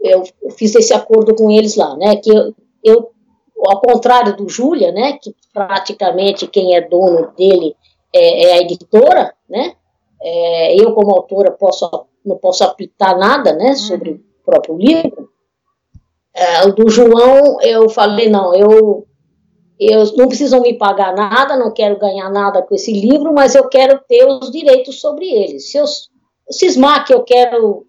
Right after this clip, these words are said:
Speaker 1: permitir que alguém faça uma peça de teatro com ele, eu quero ter o direito de autorizar e fim de papo, sem discussão", né?
Speaker 2: Uhum.
Speaker 1: E assim foi feito, né? É...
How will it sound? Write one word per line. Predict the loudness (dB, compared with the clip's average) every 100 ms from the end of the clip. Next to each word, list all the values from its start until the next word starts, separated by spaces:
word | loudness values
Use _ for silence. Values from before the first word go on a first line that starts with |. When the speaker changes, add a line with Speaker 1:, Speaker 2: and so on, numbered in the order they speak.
| _
Speaker 1:
permitir | 0 0 -4 -8 -6 -6
que | -2
alguém | -4 -2 -2
faça | -2 -6 -6 -6
uma | -6 -8 -8
peça | -4 -2 -2
de | -6
teatro | -2 2 2 0 -6 _
com | 0 2
ele, | 4 2 -8 _ _ -6
eu | -2
quero | 0 0 0
ter | -2
o | 0
direito | 2 4 4 0
de | -2
autorizar | -4 -2 -6 -6 -6 -6
e | -10 -12 -12
fim | -6
de | -6 -6 -6
papo, | -6 -6 _ _ _ _ _ -16 -14
sem | -10 0 0 0
discussão", | -6 -12 -12 -10 -12 _ _ _
né? | -2 -2
Speaker 2:
Uhum. | -6 -18 -16 -2
Speaker 1:
E | 2 2 2
assim | -2 0 0
foi | 0 -6
feito, | 2 4 4 -2 _ _ _ _ _
né? | -8 -8 _ _ _ _
É... | -4 -2 2 2 2 0 -4 -6